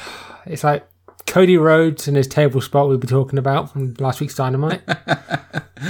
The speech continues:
Speaker 2: The Cody Show. We've got, uh, N X T War Games recap. Well, you've got it.
Speaker 1: Well, I have it, yeah.
Speaker 2: Yeah, you've got it. <laughs>
Speaker 1: Right, we'll be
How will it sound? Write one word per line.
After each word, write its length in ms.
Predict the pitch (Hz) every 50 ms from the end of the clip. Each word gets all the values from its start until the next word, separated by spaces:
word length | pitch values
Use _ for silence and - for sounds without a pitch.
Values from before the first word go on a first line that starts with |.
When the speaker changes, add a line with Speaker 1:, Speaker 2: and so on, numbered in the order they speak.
| 190 196 190 165 -
Speaker 2:
The 100 | 190 220 - -
Cody 400 | - 175 196 208 214 214 214 214
Show. 680 | 208 - - - 214 214 208 214 220 220 214 214 214 - - - - - _
We've 180 | 151 160 160 160
got, 460 | 202 214 214 - - - - - - -
uh, 400 | - 185 185 185 185 185 185 190 180 -
N 120 | 190 185
X 180 | 175 139 - -
T 120 | - 196
War 260 | 170 175 196 208 202
Games 320 | - 165 139 123 113 110 110
recap. 320 | 120 117 107 - - -
Well, 100 | 127 127
you've 180 | 147 175 156 -
got 160 | - 98 -
it. 200 | 104 - - _ _ _ _ _ _ _ 240
Speaker 1:
Well, 140 | 185 156 151
I 120 | 156 151
have 160 | 117 107 110
it, 120 | 117 120 120
yeah. 160 | 135 135 127
Speaker 2:
Yeah, 120 | 123 127 123
you've 220 | 123 131 143 139
got 180 | - - - -
it. 160 | 92 - - _ - - _ _ _ _ _ _ - - - -
<laughs> 500 | 202 - - - 165 - - _ _ _
Speaker 1:
Right, 240 | 156 175 170 151 139
we'll 160 | 139 170 170
be 220 | 156 165 156 -